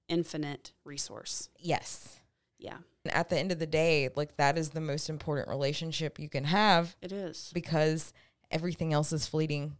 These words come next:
Speaker 1: Yeah.
Speaker 2: In the whole, in your whole life.
Speaker 1: Right.
Speaker 2: You're even your own body.
Speaker 1: Absolutely.
Speaker 2: Okay, we just went way down a rabbit hole.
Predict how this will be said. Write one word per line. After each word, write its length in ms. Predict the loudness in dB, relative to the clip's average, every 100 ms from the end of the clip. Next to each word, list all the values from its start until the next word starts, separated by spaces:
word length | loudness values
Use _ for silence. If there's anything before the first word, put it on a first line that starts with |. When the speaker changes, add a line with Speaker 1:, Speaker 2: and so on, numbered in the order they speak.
| _ -10
Speaker 1:
Yeah. 300 | -6 -6 -4 2
Speaker 2:
In 100 | 4
the 80 |
whole, 320 | 4 2 -2 2
in 160 | 2
your 140 | 4 2
whole 320 | 2 2 4
life. 420 | 4 4 0 -12 -10
Speaker 1:
Right. 260 | -6 -6 -8 _
Speaker 2:
You're 140 | 0
even 260 | 4 4 2
your 180 | 2 4
own 140 | 4
body. 480 | 4 2 2 -2 -4 -10 -8
Speaker 1:
Absolutely. 840 | -8 -6 -6 -4 -4 -4 -8 -10 -16 _ _ -8
Speaker 2:
Okay, 320 | -6 -6 -8 -12 -4
we 140 | 0
just 180 | 0 0
went 180 | 0 0
way 340 | 2 4 6
down 160 | 6 6
a 80 | 6
rabbit 340 | 6 6 4
hole. 360 | 6 6 6